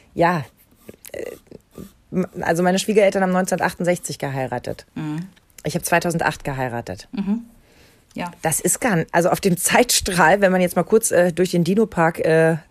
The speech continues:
Speaker 2: Ja.
Speaker 1: durchgeht, ja, dann, äh, sind das, ist das kein halber Schritt. Ach,
Speaker 2: Ja.
Speaker 1: es ist nicht mal, also eigentlich bewegst du dich gar nicht.
Speaker 2: Mhm. Das stimmt schon.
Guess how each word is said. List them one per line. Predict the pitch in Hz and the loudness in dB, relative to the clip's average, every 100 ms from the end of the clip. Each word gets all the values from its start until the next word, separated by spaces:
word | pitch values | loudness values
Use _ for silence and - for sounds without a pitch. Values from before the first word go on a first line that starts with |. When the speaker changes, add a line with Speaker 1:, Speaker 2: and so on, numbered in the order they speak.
| _ - | _ 0
Speaker 2:
Ja. | 214 208 277 294 - 277 - | 2 4 4 2 0 -4 4
Speaker 1:
durchgeht, | 240 262 - 208 240 | 6 6 4 2 2
ja, | 214 160 180 240 - - 214 | 2 2 2 0 -12 -12 -2
dann, | 202 190 190 | 4 4 4
äh, | 190 170 | 4 4
sind | 170 196 | 2 2
das, | 202 190 | 2 0
ist | - 190 | -6 -4
das | 175 - | -6 -2
kein | 208 202 | 0 2
halber | 196 185 | 4 2
Schritt. | 185 240 - _ _ - | 2 0 0 _ _ -4
Ach, | - - | -2 -2
Speaker 2:
Ja. | 180 175 - _ | -6 -12 -16 _
Speaker 1:
es | - 185 | -6 -2
ist | 196 | 0
nicht | 214 208 | 2 0
mal, | 208 190 190 185 - | 2 4 4 2 0
also | 180 170 | 0 0
eigentlich | 180 190 - | 0 -2 -2
bewegst | 185 233 - | 0 0 -2
du | |
dich | 165 - | -8 -6
gar | 147 139 | -4 -4
nicht. | 135 | -6
Speaker 2:
Mhm. | 185 175 190 202 _ _ _ | -6 -6 -6 -8 _ _ _
Das | 190 - | -10 -6
stimmt | 196 202 | -4 -2
schon. | 208 180 | -4 -6